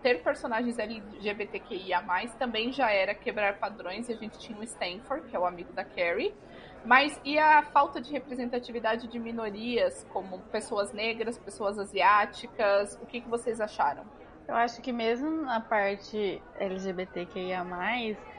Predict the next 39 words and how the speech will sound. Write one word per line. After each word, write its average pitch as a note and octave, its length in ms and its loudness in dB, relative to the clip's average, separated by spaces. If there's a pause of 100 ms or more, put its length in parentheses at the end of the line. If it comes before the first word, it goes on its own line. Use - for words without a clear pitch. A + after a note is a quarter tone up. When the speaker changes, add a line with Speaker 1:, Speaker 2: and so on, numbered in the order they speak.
(240)
Speaker 2:
era G#3+ 280 4
muito A#3 720 0
estereotipado. G#3 1160 0
Quando G3+ 160 -2
aparece G#3+ 340 2
uma C4+ 80 -2
pessoa B3 420 4
bi, G#3+ 520 0 (420)
a G#3 80 -2
Carrie G#3 360 4
quase G#3+ 220 2
tem A#3 140 -4
um A#3+ 80 -4
infarto. G#3 840 0 (280)
Então, G3 260 2
mesmo A3 320 0
essa D#4 220 0
parte, A3 320 2
eu A3 80 0
acho A3+ 100 -8
que - 80 -8
era G#3+ 140 -4
bem G#3+ 160 -4
problemática. B3 680 -6
E F#3 80 0
a G3 60 2
falta G#3+ 180 2
de G3+ 120 -6
representatividade, G3+ 800 0
no G#3+ 160 -2
geral, G#3+ 320 2
eu A3+ 60 2
acho A#3+ 140 -4
que - 60 -6
é C4 60 0
um B3+ 100 -2
grande A#3 260 -2
problema A#3 460 -2
do, C#4+ 360 -4